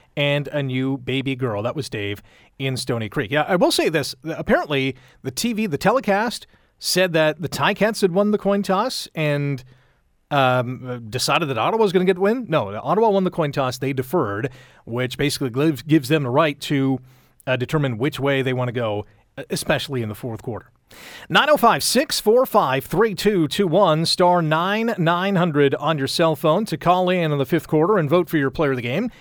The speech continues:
Discuss the highs and lows of tonight's game and this Tiger Cat season. You can also send us a text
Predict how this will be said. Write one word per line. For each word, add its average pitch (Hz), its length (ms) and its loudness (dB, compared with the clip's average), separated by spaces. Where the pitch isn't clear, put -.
Discuss 190 580 0
the 143 120 0
highs 165 360 0
and 147 100 0
lows 175 380 2
of 151 100 -2
tonight's 139 320 0
game 180 260 2
and 180 300 2
this 151 220 0
Tiger 160 340 -2
Cat 135 240 -2
season. 170 400 -2
You 139 80 -2
can 139 80 -2
also 175 240 2
send 294 320 0
us - 200 2
a 196 120 0
text - 480 -2